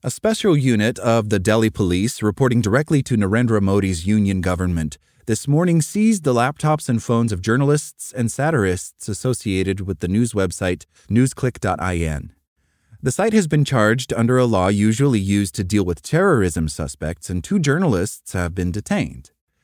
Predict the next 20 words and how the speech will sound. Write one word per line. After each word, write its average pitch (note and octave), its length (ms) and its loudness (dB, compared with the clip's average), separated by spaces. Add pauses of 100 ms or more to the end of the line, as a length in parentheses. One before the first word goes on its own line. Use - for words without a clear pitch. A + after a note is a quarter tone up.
(320)
Journalists D#3 680 0
Abhisar C3+ 420 0
Sharma, A2+ 720 0
Aritri A#2 440 0
Das, B2 560 0
and A2+ 280 2
Basha F#2+ 360 0
Singh A2+ 540 -2
posted A2 420 -2
about G2+ 320 -2
the F#2 80 -4
raids A2+ 400 0
on E2+ 200 -2
X, - 440 -6 (340)
the G2+ 120 -4
site A#2 240 -2
formerly G#2 380 0
known F#2 220 0
as E2 140 -4
Twitter, A2 360 0